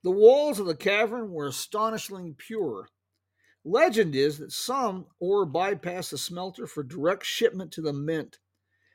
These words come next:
In addition to the spur rail line from Nut to the mill at Lake Valley, another line ran directly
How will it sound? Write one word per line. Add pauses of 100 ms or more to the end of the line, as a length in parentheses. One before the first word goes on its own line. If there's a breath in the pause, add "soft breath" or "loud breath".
(120)
In
addition
to
the
spur
rail
line
from
Nut
to
the
mill
at
Lake
Valley, (400)
another
line
ran
directly